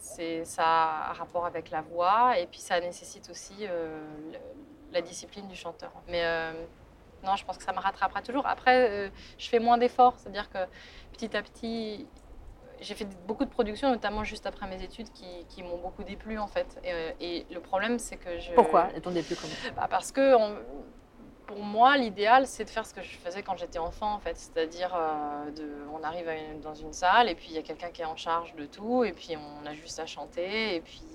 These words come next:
Speaker 1: au final, c'est beaucoup plus simple, et on est avec les copains, copines, et puis à la pause, on s'entend super bien, et voilà.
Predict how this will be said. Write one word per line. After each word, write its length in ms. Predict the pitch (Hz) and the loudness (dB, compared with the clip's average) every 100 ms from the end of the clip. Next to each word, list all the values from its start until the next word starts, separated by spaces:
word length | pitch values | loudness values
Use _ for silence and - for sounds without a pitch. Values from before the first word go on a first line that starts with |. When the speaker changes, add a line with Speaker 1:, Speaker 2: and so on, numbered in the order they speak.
| 151 | -18
Speaker 1:
au 40 | |
final, 240 | - 160 165 | -16 -14 -12
c'est 160 | - 165 | -12 -16
beaucoup 200 | - - | -20 -16
plus 80 | - | -8
simple, 360 | - 220 247 | 0 0 2
et 20 | 175 | -4
on 80 | |
est 40 | 156 | -6
avec 180 | 160 165 | -8 -12
les 60 | |
copains, 260 | 165 - 156 | -12 -10 -10
copines, 380 | - - 226 233 | -10 -6 -2 -2
et 40 | |
puis 160 | 196 165 | -2 -2
à 60 | |
la 100 | 156 | -2
pause, 280 | 147 180 185 | -4 -8 -10
on 40 | 170 | -10
s'entend 280 | - 156 | -12 -16
super 360 | 160 - 170 165 | -18 -14 -12 -10
bien, 440 | 160 160 180 196 185 | -8 -6 -4 -2 -2
et 400 | 160 151 151 151 | -4 -6 -10 -8
voilà. 200 | 165 | -6